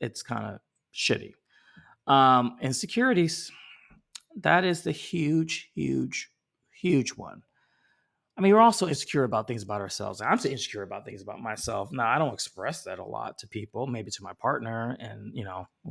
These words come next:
I talk to him about everything, but I don't have that level of insecurities when it comes to just being out and seeing people. I'm happy for anyone else I meet. I do question certain things that people do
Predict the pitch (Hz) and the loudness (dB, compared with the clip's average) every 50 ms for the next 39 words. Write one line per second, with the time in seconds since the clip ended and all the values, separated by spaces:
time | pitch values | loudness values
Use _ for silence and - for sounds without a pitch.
0 | 101 - - 110 - 120 107 - - 98 123 135 90 98 95 95 98 98 104 104 | -12 -10 -10 -2 2 2 2 2 0 -2 -2 -2 -2 -2 -2 -2 -4 -4 -6 -6
1 | 107 101 104 110 - 110 101 - - _ - - - - 240 240 - - - - | -6 -6 -6 -4 -2 -4 -4 -4 -8 _ -18 -16 -14 -12 -12 -12 -14 -14 -16 -18
2 | - - - _ _ _ _ _ - - 156 180 247 277 220 - - - 180 196 | -20 -20 -20 _ _ _ _ _ -2 0 2 4 4 4 2 0 0 2 2 2
3 | 190 175 165 - - - 127 131 127 131 131 123 120 127 135 - - - 120 113 | 4 4 2 2 2 2 2 2 2 2 0 0 -2 -2 -2 -2 0 2 2 4
4 | 113 113 110 107 104 110 113 - - - _ _ _ _ _ _ _ _ _ _ | 2 2 -2 -4 -6 -8 -12 -14 -16 -20 _ _ _ _ _ _ _ _ _ _
5 | _ _ - 123 120 - 120 - - 127 131 127 113 110 123 117 - - - 113 | _ _ -4 -4 -4 -4 -6 -4 0 2 2 2 0 -2 -6 -8 -8 -6 -4 -4
6 | 127 123 - - - - - 113 - - - - - _ _ - 127 135 160 165 | -2 -2 -4 -6 -4 -4 -4 -4 -4 -6 -6 -10 -14 _ _ -6 -2 -2 0 0
7 | 160 165 - 104 127 120 - - - 214 294 254 - 113 - - - 113 - - | 0 -2 -2 -6 -8 -8 -6 -4 -2 -2 -2 0 -2 -4 -6 -4 -10 -14 -14 -14
8 | - - - - - - - _ - 156 226 349 - - - 104 120 151 - - | -16 -14 -14 -14 -14 -16 -8 _ 4 4 4 4 4 0 0 0 0 0 2 0
9 | 131 113 - - 113 107 107 107 104 101 104 107 - - - 107 - - 104 101 | 0 -2 -2 -4 -8 -6 -6 -6 -6 -6 -8 -8 -8 -8 -6 -6 -6 -6 -6 -8
10 | 110 110 113 - - - _ _ - - - - - - - 185 185 139 156 220 | -8 -10 -12 -12 -14 -16 _ _ -18 -16 -14 -14 -12 4 8 8 8 8 8 4
11 | 202 - - - - 208 254 - - - - - 202 185 165 160 - - - 180 | 2 2 -2 6 8 8 8 10 8 4 6 6 6 6 6 4 2 2 2 2
12 | 180 156 143 135 139 - 165 180 196 180 - - - - - 135 123 - - - | 4 4 2 0 0 0 2 2 2 2 2 -2 -4 -2 -4 -4 -4 -4 -8 -10
13 | 107 120 120 156 226 294 233 156 202 226 240 | -8 -2 0 2 4 6 6 4 4 2 0